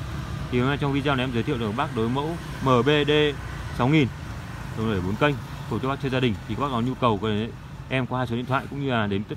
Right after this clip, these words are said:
cửa hàng em số bốn trăm năm mươi mốt Quang Trung, Hà Đông, Hà Nội hoặc một trăm tám mươi tư Nguyễn Đức Thuận, Gia Lâm, Hà Nội để các bác nhân viên hướng dẫn và tư vấn đấu nối. Thì hoặc là các bác ở xa có nhu cầu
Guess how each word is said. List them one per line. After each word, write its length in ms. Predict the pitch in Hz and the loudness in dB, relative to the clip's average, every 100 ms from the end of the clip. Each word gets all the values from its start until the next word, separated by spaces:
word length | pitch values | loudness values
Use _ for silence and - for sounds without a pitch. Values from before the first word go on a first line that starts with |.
| - | -2
cửa 60 | |
hàng 140 | 104 107 | 0 0
em 120 | 127 | -2
số 120 | 110 | -2
bốn 140 | 101 107 | -2 -2
trăm 140 | 135 | -2
năm 100 | 131 | -2
mươi 100 | 165 | -2
mốt 80 | - | -2
Quang 140 | 135 139 | -6 -4
Trung, 140 | 127 | -4
Hà 60 | 101 | -2
Đông, 160 | 120 | 0
Hà 60 | 107 | 0
Nội 160 | 104 117 - - - - | 0 0 -6 -14 -10 -4
hoặc 160 | 117 | -2
một 120 | 113 123 | -2 -2
trăm 120 | 127 | 0
tám 100 | 113 | 0
mươi 60 | 131 | 2
tư 160 | 151 | 0
Nguyễn 160 | 143 156 | 0 -2
Đức 60 | 127 | 0
Thuận, 160 | 160 147 | 0 0
Gia 100 | 131 | 0
Lâm, 180 | 139 127 | 2 2
Hà 80 | 110 | 4
Nội 180 | 131 - - - - - - - - - - - - - | 2 0 -8 -8 -8 -8 -10 -10 -10 -10 -10 -10 -8 -4
để 80 | 101 | 0
các 80 | 117 | 2
bác 120 | 160 | 0
nhân 120 | 139 | 2
viên 140 | 147 | 2
hướng 120 | 127 117 | 2 0
dẫn 140 | 160 | -2
và 100 | 143 | -2
tư 100 | 135 | 0
vấn 120 | 117 | 2
đấu 100 | 110 | 4
nối. 240 | 110 117 170 - - - | 4 4 0 -10 -12 -6
Thì 100 | 110 | -2
hoặc 120 | 110 | 0
là 60 | |
các 80 | 101 | 0
bác 120 | 143 | 0
ở 80 | 143 | 0
xa 300 | - 143 139 113 | -2 0 0 0
có 60 | |
nhu 120 | 127 | -2
cầu 340 | 131 120 107 | 2 2 2